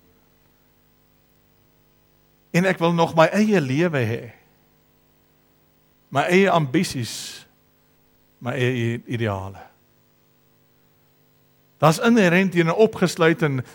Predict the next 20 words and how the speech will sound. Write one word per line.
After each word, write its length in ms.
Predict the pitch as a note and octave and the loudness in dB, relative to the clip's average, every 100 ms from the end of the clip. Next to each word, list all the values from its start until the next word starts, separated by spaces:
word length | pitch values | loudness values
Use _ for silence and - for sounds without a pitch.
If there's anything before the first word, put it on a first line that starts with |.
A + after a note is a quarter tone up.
| - | -4
net 160 | G3 F3 | -2 2
in 80 | F3 | 0
die 140 | D3+ D3+ | 0 0
gedeelte 460 | D3+ D3+ F3 F3 | 0 2 2 2
in 60 | E3+ | 0
my 60 | D3+ | 0
Nuwe 240 | C#3+ E3 | 0 0
Testament 560 | E3 D3+ - C#3+ C#3+ D3+ | 0 0 -2 -4 -4 -6
staaf 400 | - F#3 F3+ F3 D#3 | -2 0 2 0 -2
dit 80 | - | -2
vir 160 | C#3+ | -4
ons 300 | D3 C#3+ C#3 | -2 -4 -4
en 120 | C3+ A#2+ | -6 -4
brei 180 | C#3 D#3+ | -2 -2
dit 160 | C#3+ B2+ | -4 -6
vir 140 | D#3+ | -8
ons 120 | C#3 | -8
baie 240 | B2 D3+ D3+ | -6 -6 -6
beter 400 | B2 C#3 C3+ C#3+ | -4 -4 -4 -6
uit. 380 | E3 C#3 - | -6 -6 -10